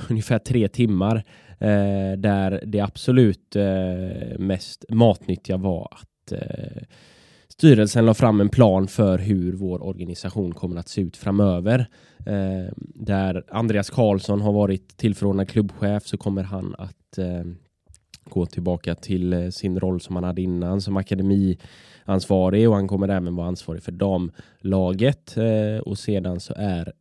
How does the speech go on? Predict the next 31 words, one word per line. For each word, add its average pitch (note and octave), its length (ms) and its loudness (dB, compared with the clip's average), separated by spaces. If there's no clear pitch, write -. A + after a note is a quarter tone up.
rekryteringsprocessen F#2+ 1080 -4
igång G#2+ 500 4
med F#2+ 280 0
en F#2 100 -2
sportchef, - 840 -6
och G2+ 140 -10
vi - 60 -10
ska - 180 -12
även - 200 -10
ha G2 60 -8
in F2+ 180 -10
en G#2 100 -12
operativ - 640 0
chef, G2 260 -4
så - 120 -10
att E2+ 60 -10
man F2+ 180 -6
delar F#2+ 600 -4
på, - 400 -6
på G2 180 -6
den, F2 320 -6
eh, F2+ 280 -10
tjänsten E2+ 440 -8
som F2+ 160 -8
var F2 140 -8
en - 60 -12
klubbchef A2 500 2
innan, G2 480 0
som - 180 -12
blir F#2 100 -8
delad F2 380 -4